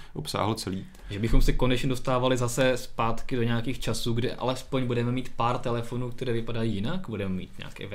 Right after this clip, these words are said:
Speaker 2: Včka, vysouvací telefony a tak.
Speaker 1: No, já se obávám, že to jsou jenom takový jakože výstřely do prázdna, protože,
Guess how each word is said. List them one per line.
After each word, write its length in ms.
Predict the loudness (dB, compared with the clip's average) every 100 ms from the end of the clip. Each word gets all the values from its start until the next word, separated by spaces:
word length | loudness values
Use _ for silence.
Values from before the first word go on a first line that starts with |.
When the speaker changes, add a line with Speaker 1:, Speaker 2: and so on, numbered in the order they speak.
| -6
Speaker 2:
Včka, 600 | -6 -8 -8 -6 -6 -8 -10 -10 -10 -8
vysouvací 640 | -4 0 2 2 2 0 -4
telefony 640 | -2 -2 -4 -4 -4 -4
a 60 | -4
tak. 300 | -4 -2 0
Speaker 1:
No, 80 | 0
já 60 |
se 160 | 2 4
obávám, 260 | 6 6 6
že 60 |
to 100 | 2
jsou 280 | 4 6 8
jenom 200 | 8 6
takový 340 | 2 0 0
jakože 320 | 2 0 2 2
výstřely 400 | 2 0 4 6
do 80 |
prázdna, 500 | 8 6 6 6 2
protože, 500 | 0 0 0 2 0